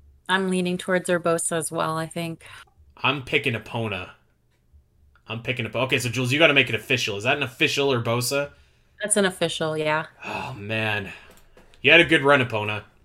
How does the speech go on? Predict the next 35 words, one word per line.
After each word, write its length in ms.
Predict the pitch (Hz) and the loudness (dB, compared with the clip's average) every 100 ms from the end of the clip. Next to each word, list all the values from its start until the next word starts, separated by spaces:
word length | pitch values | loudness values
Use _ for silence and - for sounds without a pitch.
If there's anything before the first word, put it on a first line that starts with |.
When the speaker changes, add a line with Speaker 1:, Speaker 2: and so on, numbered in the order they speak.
| _ _ | _ _
Speaker 2:
You 100 | 120 | -6
had 60 | 117 | -2
a 40 | |
very 260 | 127 147 135 | 4 6 4
good 160 | 120 104 | 2 -2
run. 220 | 107 101 | -6 -6
To 80 | 117 | -10
the 60 | |
final 340 | - 196 214 156 | 2 6 8 6
four. 420 | 170 151 113 95 - _ _ - | 2 2 2 -2 -12 _ _ -4
That 140 | 135 | 2
is 80 | 147 | 2
something 200 | 135 123 | 0 -4
to 40 | 117 | -4
be 80 | 110 | -6
proud 280 | - 113 107 | -2 -2 -2
of, 180 | 95 | -6
yeah. 220 | 95 92 92 _ _ _ - - _ _ _ _ _ _ _ _ _ _ - | -10 -10 -12 _ _ _ -14 -16 _ _ _ _ _ _ _ _ _ _ -16
We 80 | 113 | -10
got 60 | - | -4
Impa. 400 | 120 143 139 131 - _ _ _ _ _ _ _ - | -4 -2 -4 -6 -14 _ _ _ _ _ _ _ -20
We 60 | |
got 100 | - | -14
Samus. 680 | - 104 98 98 - - - _ _ _ _ _ _ | -10 -10 -12 -10 -6 -6 -6 _ _ _ _ _ _
The 100 | - | -8
legendary 1000 | 113 123 139 156 165 185 170 165 165 156 | -2 2 8 8 8 6 10 10 10 8
bounty 600 | 139 120 147 156 165 139 | 4 4 8 8 8 2
hunter 420 | 120 120 113 117 113 | 2 0 0 0 0
who 100 | 117 | 0
saved 460 | - 160 170 156 | 4 8 10 8
the 60 | 127 | 4
universe 600 | 147 151 135 135 - - - - _ | 2 4 4 4 2 -4 -20 -20 _
multiple 600 | 139 180 262 254 247 208 | 6 10 10 10 6 6
times 420 | 202 196 196 185 180 | 8 10 8 8 6
over 540 | 175 156 151 147 - | 6 8 8 6 2